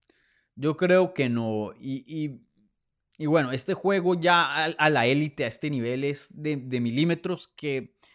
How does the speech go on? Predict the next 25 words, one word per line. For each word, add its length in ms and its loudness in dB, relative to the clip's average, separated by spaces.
a 120 2
veces 360 2
una 240 -2
otra 280 -2
cosita, 500 -2
no 180 -4
crean, 480 -2
cambia 360 0
mucho 340 -2
la, 320 -2
la, 200 -16
la 160 -12
cosa. 300 -6
De 60 -4
hecho, 180 -8
si 120 -10
pelean 320 -8
en 120 -2
Las 160 -4
Vegas 400 0
y 60 -6
no 140 -6
pelean 280 -4
en 120 -4
territorio, 760 -6